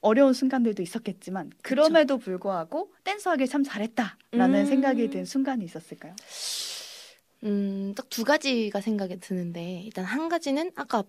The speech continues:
Speaker 2: 부모님이 되게 많이 반대를 하셨다고 했잖아요.
Speaker 1: 음.
Speaker 2: 근데 지금은 많이 응원을 해주시고 이제는 원래 카카오 그 프-, 그 메신저,
Speaker 1: 음.
Speaker 2: 메신저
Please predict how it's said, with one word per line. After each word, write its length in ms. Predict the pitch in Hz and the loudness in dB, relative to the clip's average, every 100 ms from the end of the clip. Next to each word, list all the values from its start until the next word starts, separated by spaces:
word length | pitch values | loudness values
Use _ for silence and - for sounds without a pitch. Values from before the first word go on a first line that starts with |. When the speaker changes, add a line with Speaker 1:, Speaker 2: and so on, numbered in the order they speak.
| - | -2
Speaker 2:
부모님이 420 | 226 226 240 202 | 2 4 4 2
되게 220 | 185 175 | -2 -8
많이 200 | 180 165 | -10 -10
반대를 380 | - 180 185 185 | -6 -2 -2 -4
하셨다고 400 | 220 254 180 185 | -6 -8 -10 -12
했잖아요. 400 | 226 202 196 185 | -4 0 2 0
Speaker 1:
음. 100 | 175 | -2
Speaker 2:
근데 140 | 170 190 | -4 -6
지금은 400 | - 220 269 220 | -4 2 2 2
많이 300 | 175 190 185 | 0 -2 -4
응원을 460 | 208 220 254 240 220 | 0 4 4 4 2
해주시고 720 | 247 262 - 196 254 202 208 - - - - _ _ _ _ | -2 -4 -6 -6 -4 -4 -6 -16 -20 -20 -20 _ _ _ _
이제는 400 | 214 262 277 202 | 0 2 2 2
원래 260 | 208 220 | 2 2
카카오 440 | 226 349 - 392 370 415 | 0 -4 -2 0 -2 -4
그 420 | - 196 175 165 - _ | -8 -6 -6 -8 -14 _
프-, 220 | - 226 | -16 -16
그 240 | - 196 190 | -12 -14 0
메신저, 460 | 226 226 247 175 - 214 | 2 4 2 0 -8 0
Speaker 1:
음. 260 | 220 220 | 4 4
Speaker 2:
메신저 720 | 220 214 - 185 214 202 196 | 4 6 6 4 2 2 2